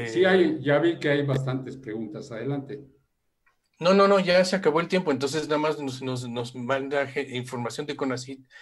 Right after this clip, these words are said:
Speaker 2: que recibieron mil ciento sesenta y ocho propuestas, de las cuales ochenta y cinco son de los, de los proyectos. Y bueno, para terminar, digo, muchísimas gracias por sus participaciones. Yo creo que este es un tema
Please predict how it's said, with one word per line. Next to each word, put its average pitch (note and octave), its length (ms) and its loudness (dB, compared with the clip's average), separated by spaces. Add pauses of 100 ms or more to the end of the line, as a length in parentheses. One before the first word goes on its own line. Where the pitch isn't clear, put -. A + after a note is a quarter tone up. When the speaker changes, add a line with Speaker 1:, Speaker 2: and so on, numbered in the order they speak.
(280)
Speaker 2:
que C3 100 0
recibieron C#3+ 600 2
mil D#3 140 0
ciento D#3 260 -4
sesenta B2+ 400 -2
y C#3 60 2
ocho C#3 220 -6
propuestas, C3+ 520 -4
de B2 40 -4
las A2+ 140 -6
cuales C3 320 -6
ochenta A#2 340 -10
y G#2+ 60 -10
cinco - 540 -10 (340)
son C3 300 -2
de C3 100 2
los, A2 440 -4
de A2+ 120 -6
los G#2 240 -10
proyectos. C3 680 -6 (420)
Y C3+ 80 0
bueno, E3+ 260 2
para C#3+ 240 2
terminar, D#3 600 2
digo, C#3 160 -4
muchísimas D#3 540 -2
gracias D3+ 340 -2
por B2 160 -6
sus B2 180 -10
participaciones. A#2+ 760 -10
Yo C#3 120 -8
creo C3+ 120 -12
que - 120 -20
este - 140 -16
es B2+ 80 -14
un C3+ 120 -8
tema C3+ 340 -2